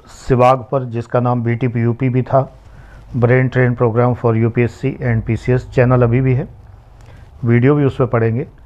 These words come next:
उसको सब्सक्राइब करिए। और एपीएलएम चैनल आनंद प्रदीक्षित लाइफ मैनेजमेंट, उस पर भी करीब साढ़े सात सौ वीडियो हैं।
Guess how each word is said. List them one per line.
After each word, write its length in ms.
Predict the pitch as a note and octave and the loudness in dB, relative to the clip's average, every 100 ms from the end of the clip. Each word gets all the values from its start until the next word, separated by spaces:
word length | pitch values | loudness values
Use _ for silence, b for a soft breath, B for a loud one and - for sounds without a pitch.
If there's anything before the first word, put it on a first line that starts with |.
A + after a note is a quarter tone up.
| B B B B B B B B B B - - | B B B B B B B B B B -18 -8
उसको 220 | B2 - | -6 -4
सब्सक्राइब 500 | A2 A#2 - B2 B2 | -2 -2 0 0 0
करिए। 360 | A#2+ A2 B2+ F#3+ b b b b - - - - - - - - - C3+ | 0 -2 -2 -6 b b b b -20 -20 -20 -20 -20 -20 -20 -20 -4 2
और 760 | C#3 D3+ D#3+ D#3 E3+ E3+ - - - - C3+ | 4 4 2 0 -2 -4 -10 -20 -20 -10 -4
एपीएलएम 580 | C#3 D#3 D#3 E3 F3+ | -2 2 2 4 0
चैनल 420 | F3+ C#3 B2 C#3 - | 0 -4 -2 -4 -4
आनंद 340 | C3 B2 D3 C#3+ | -2 0 0 -2
प्रदीक्षित 520 | B2 A#2 - D3+ C#3+ | -2 -2 -4 -8 -2
लाइफ 380 | A#2+ B2+ - A#2 | 2 2 -2 -4
मैनेजमेंट, 580 | A2+ G#2 G2 G2+ - - - B B B B B B B B - C#3+ | -2 -2 -4 -6 -6 -12 -16 B B B B B B B B -4 -4
उस 140 | - | 0
पर 160 | F3 D#3+ | 0 2
भी 200 | D3+ C3 | -2 -2
करीब 260 | C3+ B2 | -2 -2
साढ़े 300 | - B2+ B2+ | 0 0 0
सात 200 | - B2 | 0 -2
सौ 160 | - A#2 | -2 -4
वीडियो 300 | G#2+ A2+ A2 | -4 -2 -4
हैं। 160 | C#3 | -4